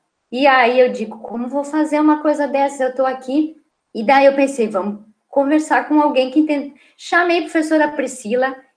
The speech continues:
que muito bem disposta, como sempre, abraçou a ideia.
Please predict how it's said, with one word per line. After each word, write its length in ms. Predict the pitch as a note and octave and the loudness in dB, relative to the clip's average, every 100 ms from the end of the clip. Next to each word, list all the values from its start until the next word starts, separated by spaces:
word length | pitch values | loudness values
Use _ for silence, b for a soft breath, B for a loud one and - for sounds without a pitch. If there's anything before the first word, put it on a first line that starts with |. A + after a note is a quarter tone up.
| _ | _
que 280 | - B3+ C#4+ | -8 0 2
muito 640 | C4+ B3+ C4+ E4+ F#4 D#4+ | 2 2 4 6 4 0
bem 220 | A#3 C#4 C4+ | 0 2 0
disposta, 540 | A#3+ - A#3 A#3+ B3 | -4 0 0 0 -6
como 240 | A#3+ A3+ | -6 -6
sempre, 400 | G#3+ A3 A#3 A#3+ | -6 -8 -8 -2
abraçou 420 | A#3+ A#3 A#3 A#3 A3+ | -2 2 0 0 -4
a 60 | |
ideia. 500 | G#3+ F3 E3+ F#3+ G3+ | -2 0 0 -2 -8